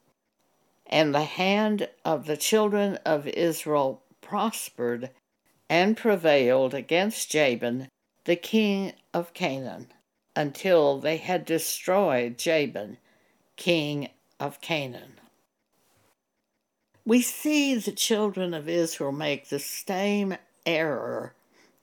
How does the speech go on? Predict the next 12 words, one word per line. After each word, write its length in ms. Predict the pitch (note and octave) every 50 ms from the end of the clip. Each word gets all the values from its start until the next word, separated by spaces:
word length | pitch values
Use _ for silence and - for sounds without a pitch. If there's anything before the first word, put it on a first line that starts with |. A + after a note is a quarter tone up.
| _ _ -
over 440 | - D#3+ E3 E3 D#3+ - D3+ - - -
and 220 | C#3 C#3 C3 A2 - -
over 460 | C3+ C3+ B2+ A2+ G2+ - D#2+ C2+ - - _
throughout 720 | - - - F#3 F#3 E3 D#3+ D3+ C#3+ C3 B2+ - - _ -
the 180 | C#3+ C#3 B2+
Old 260 | B2+ C3 A#2 B2 A#2+
Testament. 600 | - D#3 C3+ C3 - - - - A2+ - - - _ _ _ _ _ _ _ _ _ _ _ _ _ _ _ _ _ _ _ _ _ _ _ _ - C4+
God 400 | - A#3 B3+ C#4 C#4 C4+ A3 -
told 420 | - - B3 A#3+ B3+ C4+ B3+ F#3+
them 340 | - A#2+ A#2+ B2 B2 B2+ A#2
they 200 | - C#3 D#3 E3+
could 440 | D#3+ - - - - C#4+ D4 D4 D4